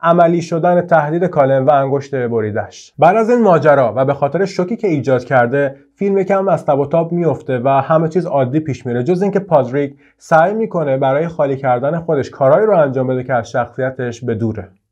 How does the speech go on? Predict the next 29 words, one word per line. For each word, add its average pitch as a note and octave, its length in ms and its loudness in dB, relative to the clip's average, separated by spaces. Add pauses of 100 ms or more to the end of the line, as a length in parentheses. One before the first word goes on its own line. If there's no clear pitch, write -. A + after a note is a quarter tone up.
(120)
مکدونالد E3 580 0
سعی F#3 280 0
می‌کنه C#3 360 -2
که E3+ 120 -4
همهٔ G3+ 500 2
جنبه‌ها C#3 720 2
و D#3 120 4
دلایل C3+ 600 2
رفتارهای B2+ 640 0
آدمی C3+ 380 -2
تو C#3 100 -4
این C3+ 100 -2
شرایط B2+ 420 -2
رو C3 80 -4
بررسی B2+ 480 -2
کنه B2 200 -2
و D3+ 140 4
به F#3 140 0
همین F3+ 320 0
دلیله B2+ 340 0
که B2+ 260 -4
شخصیتی C#3 580 -4
به C3+ 120 0
نام C#3 240 -2
دامینیک C3 480 -2
رو A#2+ 120 -6
به A2+ 80 -4
وجود G#2+ 320 -6
آورده. G#2+ 460 -6